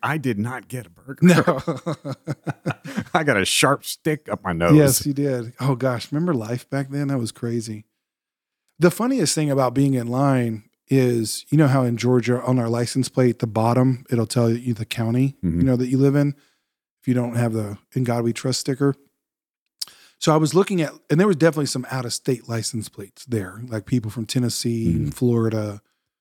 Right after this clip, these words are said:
Speaker 2: Uh, we did see a Texas license plate. I think we saw a Kentucky. But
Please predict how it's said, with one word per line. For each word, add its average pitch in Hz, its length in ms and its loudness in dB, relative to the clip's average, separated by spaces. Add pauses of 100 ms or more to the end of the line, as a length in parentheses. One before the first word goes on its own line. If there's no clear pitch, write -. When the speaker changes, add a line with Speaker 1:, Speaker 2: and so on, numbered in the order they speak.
(480)
Speaker 2:
Uh, 107 320 -4 (360)
we 135 100 2
did 143 180 2
see 143 160 0
a 135 40 2
Texas 131 460 0
license 127 400 -2
plate. 120 400 -4
I 120 40 -20
think 117 200 -6
we 120 80 -2
saw 110 500 -2
a - 60 -16
Kentucky. 113 680 -6 (840)
But 147 220 4